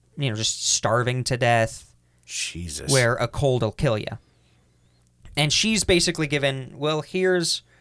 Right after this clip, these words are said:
Speaker 1: a cup of water to wash the babies." All of 'em.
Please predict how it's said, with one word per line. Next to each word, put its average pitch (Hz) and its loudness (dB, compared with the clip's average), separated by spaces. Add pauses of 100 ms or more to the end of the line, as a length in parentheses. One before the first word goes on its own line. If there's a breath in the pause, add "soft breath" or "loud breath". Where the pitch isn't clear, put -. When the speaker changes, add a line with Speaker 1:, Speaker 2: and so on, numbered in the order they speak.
(360 soft breath)
Speaker 1:
a - -8
cup 190 4
of 196 2
water 220 4 (200)
to - -14
wash 156 -2
the 180 -8
babies." 185 0 (1040)
All 147 4
of 113 -2
'em. 117 -4